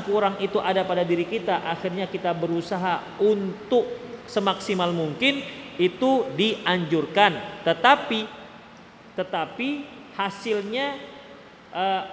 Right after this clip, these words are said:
tetapi hasil dari usaha kita harus qanaah. Hasilnya harus kita terima dengan lapang dada, ya. Tidak malah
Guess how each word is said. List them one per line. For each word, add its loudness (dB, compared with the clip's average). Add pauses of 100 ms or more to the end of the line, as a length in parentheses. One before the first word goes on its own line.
(180)
tetapi -4
hasil -2
dari 2
usaha 0
kita 0
harus 0
qanaah. 0 (1000)
Hasilnya 2
harus 0
kita 0
terima 0
dengan 0 (320)
lapang 0
dada, 2 (480)
ya. 0 (460)
Tidak -4
malah -4